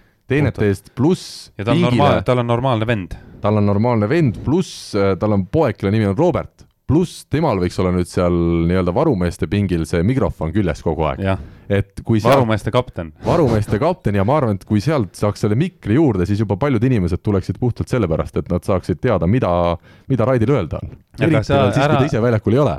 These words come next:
Speaker 2: sa ära seda nii väga siin propageeri, sest Rait
Speaker 1: Nii.
Speaker 2: võtab leiva käest ära sul.
Speaker 1: See on, aga ei, mul pole selle vastu midagi, peaasi, kui keegi hästi midagi teeb.
Speaker 2: <laughs>
Speaker 1: Hea meelega seda Raidule kohe annaks võimaluse.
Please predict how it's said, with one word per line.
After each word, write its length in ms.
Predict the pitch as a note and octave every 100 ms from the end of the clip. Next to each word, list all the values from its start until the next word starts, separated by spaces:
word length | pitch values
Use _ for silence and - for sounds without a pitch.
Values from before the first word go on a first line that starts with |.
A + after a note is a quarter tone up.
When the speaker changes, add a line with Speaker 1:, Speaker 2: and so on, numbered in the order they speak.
| -
Speaker 2:
sa 140 | C3+ B2
ära 160 | C#3+ C#3+ B2
seda 260 | C#3 C3+ B2+
nii 160 | C3+
väga 260 | C#3+ D3 B2
siin 140 | A2+
propageeri, 640 | A2 A#2 B2 C3 D#3 A2+ F2+
sest 140 | -
Rait 160 | A#2+ G#2+
Speaker 1:
Nii. 120 | F2+
Speaker 2:
võtab 160 | E2+ A2+
leiva 280 | C#3+ B2 G2
käest 280 | F2+ -
ära 160 | F2+ D#2+
sul. 200 | D#2 D2+
Speaker 1:
See 240 | D#2+ B2 A#2+
on, 100 | -
aga 240 | G#2 A#2 B2+
ei, 160 | A#2+
mul 180 | G2+ C#3+
pole 160 | A#2+ A2
selle 180 | C#3+
vastu 220 | A2+ G#2+ B2
midagi, 260 | C#3 G2
peaasi, 360 | F#2 C#3 A2+ G#2
kui 80 | G#2+
keegi 160 | B2
hästi 280 | A#2 C3 -
midagi 200 | F#2 E2
teeb. 220 | E2 D#2 F#2 F#2+ -
Speaker 2:
<laughs> 300 | - - -
Speaker 1:
Hea 240 | A2 C3 F#2+
meelega 400 | A2 A2+ F2 E2+
seda 340 | A2+ G#2+ F#2+ D#2 - -
Raidule 420 | G2+ A2+ B2+ F#2+ F2+
kohe 180 | G#2+ A2
annaks 220 | F#2+ -
võimaluse. 460 | A2+ F2 C2+ -